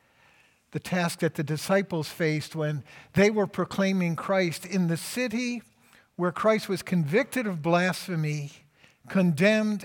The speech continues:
and crucified. His followers weren't religious elites, scholars, or trained speakers. They had a checkered past. They had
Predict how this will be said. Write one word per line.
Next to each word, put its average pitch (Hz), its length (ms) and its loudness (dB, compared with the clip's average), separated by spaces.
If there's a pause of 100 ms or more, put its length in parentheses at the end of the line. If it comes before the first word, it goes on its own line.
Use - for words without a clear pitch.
(120)
and 180 160 2
crucified. 139 760 -4 (3000)
His 190 220 2
followers 240 640 6
weren't 220 320 4
religious 190 960 0 (920)
elites, 190 520 6
scholars, 208 840 6
or 190 140 -2
trained 202 420 -2
speakers. 175 840 -6 (400)
They 185 100 2
had 214 140 6
a 180 40 0
checkered 220 520 -2
past. 214 420 2
They 202 100 2
had 185 220 0